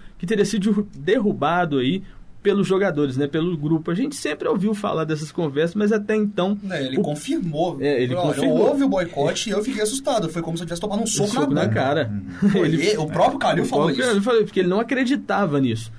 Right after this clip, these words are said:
Speaker 1: E aí depois que o Vanderlei saiu, os jogadores falaram, "Não, agora não cai, mas é brincadeira, né?"
Speaker 3: É.
Speaker 1: Mas uma entrevista muito bacana. Que,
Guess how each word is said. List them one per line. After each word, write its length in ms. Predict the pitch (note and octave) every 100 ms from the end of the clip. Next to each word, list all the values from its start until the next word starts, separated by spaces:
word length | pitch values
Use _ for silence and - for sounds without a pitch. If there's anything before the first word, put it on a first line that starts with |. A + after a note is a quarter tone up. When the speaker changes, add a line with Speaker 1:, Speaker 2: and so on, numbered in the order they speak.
| - -
Speaker 1:
E 120 | B2+
aí 80 | C#3+ E3
depois 320 | G#3+ F3 E3+
que 80 | C#3+
o 20 |
Vanderlei 480 | D3+ C#3+ C3+ C#3+ C3
saiu, 420 | - - - F3+ A3
os 80 |
jogadores 400 | G3+ G3+ F#3 F3
falaram, 180 | F3 D3
"Não, 40 | B2+
agora 240 | B2+ C#3
não 160 | E3 F3+
cai, 300 | F3 C#3 C#3
mas 180 | A#2+ C3
é 40 |
brincadeira, 720 | D3 E3+ F#3 - - D#3 C3+
né?" 80 | E3
Speaker 3:
É. 20 |
Speaker 1:
Mas 500 | A3 G#3+ G#3+ - - - - - -
uma 160 | A3
entrevista 500 | B3+ A#3+ F3+ G#3 G#3
muito 240 | G#3 G#3 G#3
bacana. 320 | - F3 F3+
Que, 140 | G3